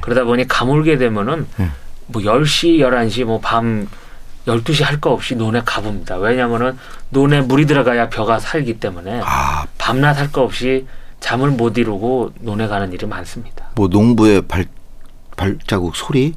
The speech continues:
Speaker 2: 그걸
Speaker 1: 네, 네.
Speaker 2: 들으면서 곡식이 자란다고 그러던데.
Speaker 1: 네, 맞습니다.
Speaker 2: 그러니까 뭐, 뭐, 따로 어떤 일하는 시간이 없이 그냥 온종일 그 매달려 있는 거네요.
Speaker 1: 네, 뭐, 상황에 맞게 일을 하겠지만은
Speaker 2: 음.
Speaker 1: 정말 이제 가물거나 이러면은
Speaker 2: 음.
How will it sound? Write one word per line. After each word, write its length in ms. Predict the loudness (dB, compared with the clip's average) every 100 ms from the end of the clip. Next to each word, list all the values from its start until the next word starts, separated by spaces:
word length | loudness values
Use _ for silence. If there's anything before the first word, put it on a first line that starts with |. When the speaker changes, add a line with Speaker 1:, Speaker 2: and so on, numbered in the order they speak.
| -6
Speaker 2:
그걸 220 | -2 2 4
Speaker 1:
네, 40 |
네. 40 | 4
Speaker 2:
들으면서 480 | 4 4 4 2
곡식이 500 | -2 -2 0 0 0 -2 -4
자란다고 500 | -2 -2 0 0 2
그러던데. 540 | 0 -2 -4 -2 -2
Speaker 1:
네, 180 | -2 -4
맞습니다. 400 | -6 -8 -10 -14 -8
Speaker 2:
그러니까 380 | 0 2 4 2
뭐, 500 | 4 4 4 0 -4 -14 -16 -16 -18 -10
뭐, 160 | -4 -4 -6 -6
따로 320 | 0 4 6
어떤 300 | 4 4 4
일하는 320 | 4 4 4 2
시간이 320 | 2 2 2
없이 260 | 0 0
그냥 480 | -2 0 0 0 -4 -8 -10 -10 -4
온종일 520 | 0 2 4 4 2 0
그 120 | -2
매달려 340 | 0 4 4 4
있는 240 | 2 0
거네요. 380 | 0 -2 -2 0
Speaker 1:
네, 240 | 0 0
뭐, 240 | -2 -2 -2
상황에 360 | 0 0 2
맞게 320 | 2 0 2 2
일을 300 | 2 0 -2
하겠지만은 680 | -4 -4 -4 -2 0 -2 0
Speaker 2:
음. 180 | -2 -2
Speaker 1:
정말 300 | -4 0 0
이제 100 | 0
가물거나 680 | -2 0 2 2 4 2 2
이러면은 460 | 0 -2 -2 -2
Speaker 2:
음. 60 | -2